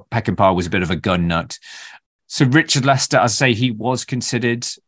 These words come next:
um, and was brought on later on. Guy Hamilton, we've talked about. George Lucas was considered,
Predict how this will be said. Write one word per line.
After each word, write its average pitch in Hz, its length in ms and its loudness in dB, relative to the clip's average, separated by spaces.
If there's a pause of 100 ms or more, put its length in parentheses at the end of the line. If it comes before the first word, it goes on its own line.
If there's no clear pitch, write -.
(140)
um, 98 340 2
and 95 180 -4
was 92 140 -4
brought 104 260 -2
on 92 540 -2 (200)
later 95 380 -2
on. 104 300 4 (400)
Guy 92 220 0
Hamilton, 110 520 0
we've 95 180 -2
talked 104 260 -4
about. 104 400 0 (120)
George 131 320 0
Lucas 143 560 0
was 127 380 -4
considered, 143 560 -2